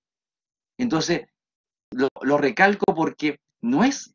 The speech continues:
cerrar los ojos y avanzar con la sombra. No, no es así. Es conversar y desde el punto de vista del juicio de realidad ver esto que me está impulsando a hacer la sombra, ¿qué efectos tiene? ¿Tendrá algún efecto?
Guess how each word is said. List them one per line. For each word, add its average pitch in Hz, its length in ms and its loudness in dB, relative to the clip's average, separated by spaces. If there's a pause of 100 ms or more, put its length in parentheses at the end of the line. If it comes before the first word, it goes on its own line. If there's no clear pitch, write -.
cerrar 175 280 0
los 165 120 2
ojos 190 160 2
y 180 40 2
avanzar 165 460 0
con 190 100 0
la 143 80 -2
sombra. 202 360 -4
No, 220 320 -2
no 131 100 -4
es 208 140 -4
así. - 360 -8 (240)
Es 160 200 -4
conversar 233 760 -2 (320)
y - 100 -2
desde 120 140 0
el - 40 -4
punto 202 240 2
de 214 60 4
vista 196 120 -4
del 139 80 -2
juicio 196 280 -2
de 180 60 2
realidad 156 260 2
ver 151 240 0 (540)
esto 202 520 2
que 160 100 0
me 135 100 0
está - 140 -4
impulsando 165 500 -2
a - 20 -6
hacer 160 160 -4
la 135 100 -6
sombra, 139 380 -2 (160)
¿qué 285 100 2
efectos - 460 -4
tiene? 120 420 -4 (1700)
¿Tendrá 127 300 2
algún 262 240 4
efecto? - 580 -8